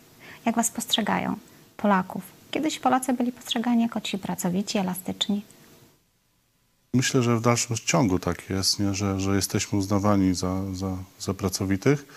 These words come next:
Speaker 2: E, myślę, że, że do-, dobrze jesteśmy postrzegani. Jest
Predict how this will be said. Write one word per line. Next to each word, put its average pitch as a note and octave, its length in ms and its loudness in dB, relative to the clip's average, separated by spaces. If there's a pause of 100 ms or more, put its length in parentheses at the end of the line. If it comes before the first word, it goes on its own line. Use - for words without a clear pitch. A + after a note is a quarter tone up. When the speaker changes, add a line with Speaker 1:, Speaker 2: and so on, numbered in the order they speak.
(960)
Speaker 2:
E, G#2 500 4 (1080)
myślę, C3+ 380 2
że, C3+ 220 4
że C3+ 160 4
do-, C#3 220 6
dobrze B2 400 6
jesteśmy F#2+ 640 2
postrzegani. G2+ 560 2
Jest G2 180 2